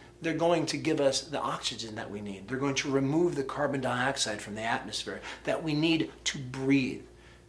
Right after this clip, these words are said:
And that's not even talking about th-,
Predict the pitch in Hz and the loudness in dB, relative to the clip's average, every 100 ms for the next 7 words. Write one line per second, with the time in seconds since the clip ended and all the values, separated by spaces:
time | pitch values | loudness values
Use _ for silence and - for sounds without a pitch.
0 | - - - - - - - - - 214 | -20 -20 -20 -20 -20 -20 -20 -16 -6 -2
1 | - 208 170 135 123 - 175 180 120 107 | 0 2 0 -2 -4 -2 -4 -4 -8 -8
2 | - 151 | -10 -16